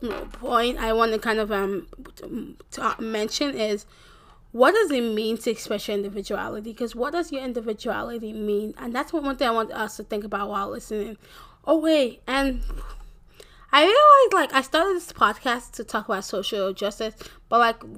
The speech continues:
on this recent, I've been talking a lot more about, like, self-care and stuff like that. And I think, I honestly, yeah, because I'm going through my, my own journey in becoming a better person, and I think I want this podcast to also follow me. So each season could be something different, just kind of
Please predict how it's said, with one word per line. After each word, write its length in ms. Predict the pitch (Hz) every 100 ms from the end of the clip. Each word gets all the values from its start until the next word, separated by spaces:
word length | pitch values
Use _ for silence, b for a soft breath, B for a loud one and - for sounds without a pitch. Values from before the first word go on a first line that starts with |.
| -
on 160 | 233 254
this 160 | 254
recent, 480 | 254 240 - 220 220 B B
I've 100 | 226
been 140 | 269 254
talking 320 | 269 247 285
a 100 | 247
lot 240 | 226 208
more 240 | 220 208 196
about, 280 | 202 196 -
like, 140 | 180
self-care 760 | - 240 - - 254 233 220 220 B B B
and 160 | - 214
stuff 280 | - 220 262
like 160 | 254 285
that. 100 | 254
And 100 | 233
I 60 |
think, 420 | 220 285 302 285 -
I 160 | 233
honestly, 500 | 220 233 247 - 269
yeah, 80 | 240 247 B B
because 220 | - 254 -
I'm 180 | 269 269
going 280 | 311 359
through 160 | 349 285
my, 380 | 233 214 220 - 277
my 280 | 214 214 220
own 140 | -
journey 340 | 208 190 202
in 320 | - - 240 233
becoming 420 | - - 208 208
a 40 | 196
better 240 | 185 185
person, 500 | - 226 233 247 226
and 120 | 220
I 80 | 220
think 220 | 214 240 247 B B B -
I 120 | 233
want 200 | 233 240
this 100 | 247
podcast 460 | - 220 - 214 -
to 80 | -
also 260 | - -
follow 440 | 202 - 190 196 214
me. 160 | 208
So 200 | - 220
each 240 | 262 247 -
season 400 | 240 226 226 220
could 160 | 220
be 180 | 214 208
something 380 | 196 208 - 220
different, 320 | - 214 226
just 220 | 220 - -
kind 200 | 220
of 100 | 220